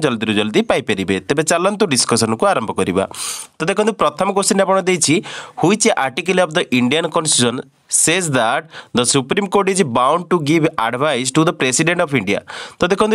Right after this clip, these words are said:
ଏହାର ସଠିକ୍ ଉତ୍ତର ହେଉଛି ଆର୍ଟିକଲ୍ ୱାନ୍ ଫର୍ଟି ଥ୍ରୀ। ତ ଆର୍ଟିକଲ୍ ୱାନ୍ ଫର୍ଟି ଥ୍ରୀ ଅନୁସାରେ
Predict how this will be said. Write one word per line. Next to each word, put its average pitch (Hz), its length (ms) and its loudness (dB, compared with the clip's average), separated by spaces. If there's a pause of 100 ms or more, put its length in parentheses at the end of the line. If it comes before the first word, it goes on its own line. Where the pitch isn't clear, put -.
ଏହାର 208 140 2 (120)
ସଠିକ୍ 160 300 -2
ଉତ୍ତର 175 220 0
ହେଉଛି 185 220 2 (280)
ଆର୍ଟିକଲ୍ 180 500 0
ୱାନ୍ 151 240 0
ଫର୍ଟି 147 300 -2
ଥ୍ରୀ। - 140 -2 (480)
ତ - 20 -6 (180)
ଆର୍ଟିକଲ୍ 185 420 -2
ୱାନ୍ 175 240 0
ଫର୍ଟି 170 400 0
ଥ୍ରୀ 175 140 4 (240)
ଅନୁସାରେ 139 380 0